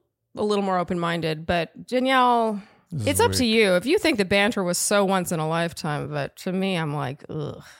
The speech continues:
Speaker 1: I wouldn't go on a second date with this guy.
Speaker 2: This is, look, this is what she can
Speaker 1: 'Cause you
Speaker 2: do.
Speaker 1: know what it shows is an element of keeping score.
Speaker 2: I agree.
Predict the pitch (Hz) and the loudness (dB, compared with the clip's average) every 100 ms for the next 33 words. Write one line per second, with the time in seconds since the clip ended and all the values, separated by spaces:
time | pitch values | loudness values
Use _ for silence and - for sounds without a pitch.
0 | - 208 240 202 170 160 147 147 151 147 | -2 0 2 2 -2 -4 -6 -6 -6 -8
1 | 147 139 123 - 104 - - - - _ | -8 -8 -8 -10 -12 -14 -14 -14 -16 _
2 | _ _ _ _ 170 185 190 196 - 180 | _ _ _ _ -8 -4 -2 -2 -4 0
3 | 139 90 180 208 196 165 - 139 294 285 | 0 2 -2 -2 0 0 0 0 2 2
4 | 302 302 302 320 330 - - 254 247 277 | 2 2 2 0 -2 -4 -2 0 0 -2
5 | 302 - - - - 233 240 - 220 240 | -4 -12 -20 -8 -2 0 0 0 0 0
6 | 254 247 208 - - 247 226 240 226 - | 0 -2 -4 -6 -8 -6 -2 -2 -2 -6
7 | - 220 208 190 120 - - 151 156 147 | -4 -2 0 -2 -4 -10 -6 -2 0 0
8 | 185 127 | -2 -2